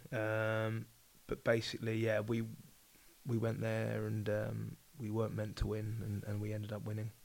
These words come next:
Um, that was, yeah. And then, obviously, um, winning the, um, Premiership two thousand thirteen against Saints, that was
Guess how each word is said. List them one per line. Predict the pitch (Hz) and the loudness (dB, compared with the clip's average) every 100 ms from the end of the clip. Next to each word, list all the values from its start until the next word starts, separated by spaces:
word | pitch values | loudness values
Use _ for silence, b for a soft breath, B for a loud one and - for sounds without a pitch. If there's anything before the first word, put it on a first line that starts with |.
| - | -10
Um, | 107 107 104 110 117 | -6 -4 -4 -6 -4
that | 110 | -4
was, | 113 113 - - | -4 -8 -12 -4
yeah. | 131 110 - b b b b b b b b - | -2 -2 -8 b b b b b b b b -4
And | 110 | -2
then, | 104 107 113 110 - - | -2 -2 -4 -6 -12 -8
obviously, | 117 107 - 107 104 | -4 -4 -4 -4 -2
um, | 107 104 107 107 - - - - - - - - - - - 135 | -2 -4 -4 -6 -10 -20 -20 -20 -20 -20 -20 -20 -20 -20 -20 -6
winning | 143 127 117 113 | 2 2 2 -2
the, | 113 113 - _ - - | -4 -6 -18 _ -18 -8
um, | 113 107 107 | -8 -6 -8
Premiership | - 117 107 113 - | -6 -6 -6 -10 -8
two | 113 | -8
thousand | 113 110 110 | -8 -10 -12
thirteen | - 110 107 110 107 | -12 -14 -12 -16 -14
against | 107 101 | -14 -14
Saints, | 113 107 - | -14 -14 -14
that | - | -14
was | - 107 - | -12 -14 -16